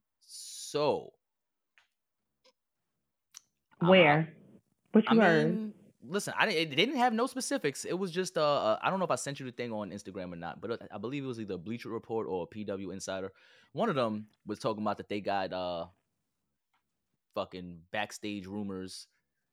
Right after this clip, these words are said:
Speaker 1: that W W E has big plans or T K O Group has big plans for Karrion Kross, and I don't know. I like Karrion Kross. I like his character. It's a little, it's a little devilish, but, you know, it's, it's, it's, it's cool. I like it.
Speaker 2: I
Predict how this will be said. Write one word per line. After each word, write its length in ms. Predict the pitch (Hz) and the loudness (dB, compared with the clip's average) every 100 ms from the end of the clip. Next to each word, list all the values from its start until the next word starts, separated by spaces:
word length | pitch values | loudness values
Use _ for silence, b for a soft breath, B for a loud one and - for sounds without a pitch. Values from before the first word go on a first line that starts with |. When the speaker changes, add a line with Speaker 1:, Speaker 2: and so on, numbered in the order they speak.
| - | -8
Speaker 1:
that 300 | 95 87 80 _ _ _ - | -4 -4 -6 _ _ _ -14
W 200 | 92 95 | -10 -8
W 160 | 92 90 | -6 -8
E 40 | |
has 240 | 92 85 85 | -8 -10 -8
big 240 | 90 90 | -10 -10
plans 480 | - 90 90 87 - | -10 -10 -10 -10 -10
or 100 | 90 | -12
T 160 | - 101 | -10 -10
K 180 | 98 | -6
O 100 | 90 | -6
Group 240 | 90 95 90 | -6 -12 -10
has 140 | 90 80 | -12 -10
big 180 | 90 | -12
plans 360 | 85 90 90 82 | -10 -12 -12 -12
for 240 | - 82 82 | -10 -8 -8
Karrion 400 | - 87 82 85 | -8 -10 -10 -12
Kross, 420 | 90 85 85 - | -8 -6 -8 -12
and 240 | 65 50 - _ _ _ _ _ _ _ _ _ _ _ _ _ - | -16 -18 -20 _ _ _ _ _ _ _ _ _ _ _ _ _ -16
I 60 | 90 | -14
don't 100 | 87 | -12
know. 120 | 80 _ _ _ _ _ _ _ - | -14 _ _ _ _ _ _ _ -4
I 80 | 127 | -2
like 160 | 123 95 | -2 -4
Karrion 260 | 78 58 | -12 -12
Kross. 340 | - - - - _ | -18 -20 -20 -20 _
I 60 | 92 | -8
like 140 | 101 | -6
his 100 | 95 | -8
character. 520 | - 92 87 87 87 90 | -8 -6 -6 -8 -10 -12
It's 120 | - | -10
a 40 | 104 | -6
little, 200 | 98 92 | -6 -6
it's 180 | 87 | -10
a 40 | 123 | -6
little 180 | 104 87 | -6 -4
devilish, 460 | 101 92 95 - | -4 -4 -8 -8
but, 200 | 90 87 87 _ - | -8 -8 -8 _ -12
you 60 | |
know, 120 | 113 90 | -8 -8
it's, 120 | - | -10
it's, 120 | 101 | -12
it's, 160 | - - | -12 -12
it's 140 | 104 | -12
cool. 280 | - - 71 _ _ - | -12 -12 -12 _ _ -10
I 60 | |
like 160 | 85 62 | -8 -8
it. 80 | 53 _ _ _ _ _ _ _ _ _ _ _ _ _ _ _ _ _ _ _ _ _ _ _ _ _ _ | -14 _ _ _ _ _ _ _ _ _ _ _ _ _ _ _ _ _ _ _ _ _ _ _ _ _ _
Speaker 2:
I 120 | - | 6